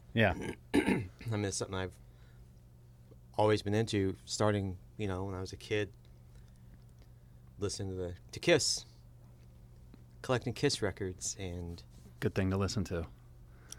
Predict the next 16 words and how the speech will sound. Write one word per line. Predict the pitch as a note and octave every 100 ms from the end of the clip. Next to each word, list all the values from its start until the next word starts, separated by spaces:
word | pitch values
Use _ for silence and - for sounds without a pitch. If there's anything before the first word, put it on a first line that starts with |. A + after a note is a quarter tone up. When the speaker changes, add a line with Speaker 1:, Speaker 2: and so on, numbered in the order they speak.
| -
Speaker 2:
Yes, | B2 G#2 - - -
and | A2+
I | B2
still | - G3
collect | F#3+ G#2 - -
Kiss | G2 -
records, | F2+ - F#2 - - - - - - - - - - - G#2+ D3
but | C#3+
just | F3 - - - -
the | A#3+
love | G#3 D3+
of | B2+
music. | B2+ D#3 F#3+ -
And | A2+ G#2+ G2 F#2 F2+ - - - - - - - - - - - - - - - - - - - - - - - - - - - - -
you | G#2
s-, | -